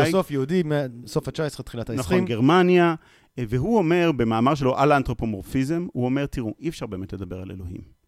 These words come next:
Speaker 2: מה שאפשר לדבר זה על חוויית הוויעוד עם אלוהים. איך היה לי להתוועד, להיוועד עם אלוהים?"
Speaker 1: כן.
Speaker 2: או בשפה שלי הייתי אומר, "איך זה מרגיש להיות במערכת היחסים עם אלוהים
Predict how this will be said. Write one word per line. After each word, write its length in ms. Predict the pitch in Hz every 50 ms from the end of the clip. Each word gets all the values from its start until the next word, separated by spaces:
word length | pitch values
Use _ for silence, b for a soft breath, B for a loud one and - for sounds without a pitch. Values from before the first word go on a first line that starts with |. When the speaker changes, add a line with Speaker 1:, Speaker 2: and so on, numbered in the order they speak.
| _ _ _ _ _ -
Speaker 2:
מה 180 | 123 165 202
שאפשר 340 | - - 175 - - 175 170
לדבר 480 | 156 135 120 110 110 143 175 170 165 - - _ _
זה 180 | - 107 117 110
על 80 | 104
חוויית 420 | - - - 110 101 110 127 156 - -
הוויעוד 720 | 143 117 104 101 113 143 - 180 208 214 190 147 113 104 101 - _ _ _ _ _ _ _ _
עם 240 | - 147 139 127 117 -
אלוהים. 360 | 98 101 92 95 95 - - - _ _ _ _ _ _ _ _ _ _ _ _ _ _ _ _
איך 260 | 175 208 226 - - 139
היה 220 | 139 147 139 120
לי 280 | 110 110 123 180 254 311 - _ _ _ _ _ _ 117
להתוועד, 640 | 123 135 175 - - 156 202 - - 311 302 285 294 - - _ _ _ _ _ _ -
להיוועד 560 | 131 147 196 190 170 208 - - 196 170 170
עם 140 | 156 147 135
אלוהים?" 360 | 131 123 117 117 98 90 92 - _ _
Speaker 1:
כן. 220 | - 110 95 87 78 - -
Speaker 2:
או 100 | 147 151
בשפה 340 | 147 143 - 143 123 160 156
שלי 200 | - 143 139 143
הייתי 200 | 139 131 - 135
אומר, 180 | 143 170 202 196 b b b b b _ -
"איך 200 | 190 220 - 208
זה 140 | 175 208 190
מרגיש 400 | 160 139 131 156 208 190 - 139
להיות 380 | 131 127 139 156 185 175 - -
במערכת 460 | 127 127 120 117 117 143 156 190 - 156
היחסים 400 | 131 123 - 123 117 - 180 180
עם 100 | 170 151
אלוהים 340 | 139 135 147 196 208 196